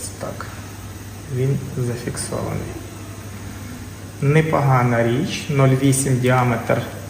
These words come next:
самий, самої маленької насадочки. Цікаво буде спробувати, як він себе буде в роботі поводити, але має бути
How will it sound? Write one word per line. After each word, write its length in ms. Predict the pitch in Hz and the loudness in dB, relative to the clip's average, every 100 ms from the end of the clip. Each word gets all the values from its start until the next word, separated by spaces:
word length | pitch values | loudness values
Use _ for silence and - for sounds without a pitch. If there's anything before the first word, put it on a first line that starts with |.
| - - - - - - - | -12 -12 -12 -12 -12 -12 -8
самий, 520 | - 143 131 127 123 123 - - - - - - - - - - | 2 4 6 6 4 0 -4 -10 -12 -12 -12 -12 -12 -14 -12 -4
самої 320 | 139 131 127 | 2 4 4
маленької 560 | 127 123 123 117 - 120 | 4 4 4 2 0 0
насадочки. 800 | 120 117 170 185 185 190 - 160 | 0 -2 0 2 2 0 -2 -4
Цікаво 460 | - - 139 139 139 | -4 -2 2 4 4
буде 280 | 127 127 120 | 4 2 2
спробувати, 760 | - 135 127 127 123 - 123 123 - - - - - - - - - - | 0 0 2 2 0 2 -2 -2 -6 -10 -10 -10 -10 -10 -12 -10 -10 -2
як 200 | 135 139 135 135 127 | 4 4 4 -2 -2
він 260 | 123 123 135 | 2 2 2
себе 380 | - 117 120 123 117 | 0 0 0 0 0
буде 200 | 117 120 | 0 0
в 140 | 117 | 2
роботі 440 | 127 120 117 98 - - | 4 4 4 2 -2 -4
поводити, 360 | - 104 - - 107 117 | -4 -2 -2 -4 -2 -2
але 260 | 110 139 175 180 - - - - - - - - - - - - - - - - - - | 0 2 2 2 -2 -10 -10 -12 -12 -12 -12 -12 -10 -10 -10 -10 -10 -10 -10 -10 -12 -4
має 280 | 127 123 143 | 0 2 2
бути 420 | 151 127 131 143 | 2 0 0 0